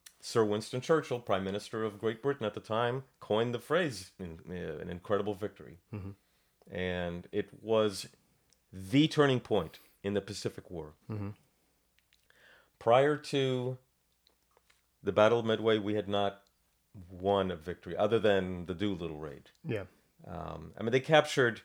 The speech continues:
Speaker 1: they captured American possessions.
Speaker 2: And that, to
Speaker 1: Wake
Speaker 2: an extent,
Speaker 1: Island.
Speaker 2: really wasn't a battle. It was
Speaker 1: Uh,
Speaker 2: just sneaking through,
Speaker 1: yeah.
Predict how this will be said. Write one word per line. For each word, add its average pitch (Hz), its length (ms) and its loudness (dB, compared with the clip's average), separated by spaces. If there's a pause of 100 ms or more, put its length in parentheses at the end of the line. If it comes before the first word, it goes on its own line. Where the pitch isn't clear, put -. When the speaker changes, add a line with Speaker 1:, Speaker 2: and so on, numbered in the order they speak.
(220)
Speaker 1:
they 110 100 -4
captured 123 380 6
American 117 380 6
possessions. 101 520 -2
Speaker 2:
And 147 140 6
that, 160 260 6
to 143 100 8
Speaker 1:
Wake 135 180 8
Speaker 2:
an 131 140 12
extent, 170 260 10
Speaker 1:
Island. 120 100 -2
Speaker 2:
really 127 220 6
wasn't 127 420 2
a 117 80 -6
battle. 117 560 2
It 113 120 0
was 110 240 -2
Speaker 1:
Uh, 90 40 -4
Speaker 2:
just - 220 -2
sneaking 120 500 0
through, 120 640 2
Speaker 1:
yeah. 87 220 2